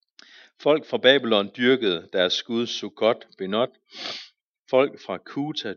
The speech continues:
dyrkede Nergal. Folk fra Hamat dyrkede Ahisma, og guderne Nibas, Nipas og Tartak blev dyrket af aviderne."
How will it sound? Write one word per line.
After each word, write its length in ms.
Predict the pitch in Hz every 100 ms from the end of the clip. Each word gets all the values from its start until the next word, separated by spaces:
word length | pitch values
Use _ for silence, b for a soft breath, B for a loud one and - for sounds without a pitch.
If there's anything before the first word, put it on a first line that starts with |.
| -
dyrkede 580 | 113 123 107 92 85 76 _ _ _ _ _ _
Nergal. 520 | 107 110 143 139 120 110 b b -
Folk 220 | 127 131
fra 200 | - 101
Hamat 480 | 90 98 107 120 - _
dyrkede 520 | 117 120 113 95 87 -
Ahisma, 600 | - 92 101 139 - 123 110 _ _ _ _
og 120 | 107
guderne 480 | 101 117 117 110 87 - _ _ -
Nibas, 480 | 113 135 110 101 - _
Nipas 580 | 120 143 - 117 - - _ _
og 220 | 98 98 _ b b b b b b _ _ _
Tartak 500 | - 92 107 - 80 - _ _ _ _ _ _ _ _ _
blev 220 | - 101 101
dyrket 360 | 101 104 101
af 280 | - 90 87 87 _ _ _ _
aviderne." 760 | 87 87 87 95 95 101 90 71